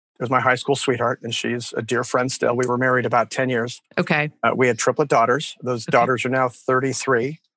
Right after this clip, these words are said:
Speaker 2: Wow.
Speaker 1: They're gr-, great girls, ju-,
Speaker 2: Yeah.
Speaker 1: just wonderful girls. My first wife and I divorced when we were, we were both, I think, in our early thirties, and I remarried a few years later.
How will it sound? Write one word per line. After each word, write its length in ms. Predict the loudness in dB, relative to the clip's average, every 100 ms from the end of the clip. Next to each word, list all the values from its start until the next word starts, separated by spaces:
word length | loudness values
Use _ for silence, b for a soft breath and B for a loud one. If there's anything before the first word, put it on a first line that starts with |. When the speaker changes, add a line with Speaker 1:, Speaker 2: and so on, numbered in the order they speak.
| -4
Speaker 2:
Wow. 340 | -2 0 0
Speaker 1:
They're 80 | -2
gr-, 260 | 2 2
great 320 | 2 2 2 2
girls, 500 | 2 2 0 -6 -6
ju-, 120 | -4
Speaker 2:
Yeah. 180 | -2 -2
Speaker 1:
just 160 | -2 0
wonderful 400 | 0 0 -2 0
girls. 480 | 2 2 2 -2 -14 b b b _
My 100 | -2 2
first 280 | 2 2
wife 240 | 4 2 4
and 80 | 2
I 120 | 2
divorced 540 | 2 -2 2 2 2 0
when 380 | 0 0 -6 -14 _ _ _ _ _ _
we 120 | -2
were, 100 | -2 -2 0
we 100 | 2
were 80 | 2
both, 320 | 2 0 0
I 80 | -8
think, 140 | -8 _
in 80 | -2
our 140 | -2 0
early 180 | -2 -2
thirties, 440 | 0 0 2 -2
and 140 | -4 -2
I 20 |
remarried 280 | 0 0 -2
a 20 |
few 160 | -2 -2
years 160 | -2 0
later. 320 | 0 0